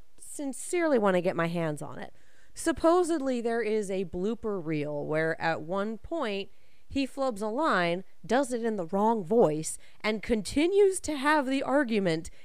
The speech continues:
in the opposite voices for whom the lines were intended. Which is something I really need to see. But again, this is also something I've only heard about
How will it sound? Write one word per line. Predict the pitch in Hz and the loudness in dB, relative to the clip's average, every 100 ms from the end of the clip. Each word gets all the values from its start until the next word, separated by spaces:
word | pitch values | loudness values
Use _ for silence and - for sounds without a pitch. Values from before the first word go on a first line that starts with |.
| - | -4
in | 247 294 285 | 2 4 4
the | 269 - - | 2 0 4
opposite | 214 254 262 - 254 - | 4 4 2 2 2 2
voices | 165 - 196 208 - 170 160 170 - - | 0 2 6 6 4 2 2 0 -4 -12
for | - 302 254 | 0 2 4
whom | 220 202 202 | 4 4 4
the | 208 | 4
lines | 196 165 165 175 160 | 6 6 6 2 0
were | 156 | 0
intended. | 147 147 151 196 196 208 156 98 - - - - - - - - - 415 | 0 -2 -2 4 6 6 4 2 -10 -12 -12 -12 -12 -12 -12 -12 -10 -2
Which | 254 427 | 2 4
is | 427 427 | 6 4
something | - 523 640 587 466 | 4 0 0 -2 0
I | 311 | 2
really | 262 185 220 359 453 226 - | 0 0 4 6 6 2 -2
need | 196 254 285 381 | -4 2 4 4
to | 214 185 | 2 -2
see. | 175 - - 427 247 156 160 - - - - | -4 -4 0 2 2 -2 -6 -10 -14 -14 -4
But | - 302 | 2 4
again, | 311 466 220 175 165 - - | 4 4 4 0 -6 -10 -6
this | 359 359 | -4 -2
is | 427 | -2
also | 440 539 539 523 | 0 0 0 0
something | 494 480 480 440 | 0 -2 -2 -2
I've | 381 359 339 - | 0 0 -2 2
only | 302 320 330 320 285 | 4 4 2 0 0
heard | 262 - 320 349 | -2 0 2 2
about | 311 165 165 82 104 | 2 -2 -6 -6 -8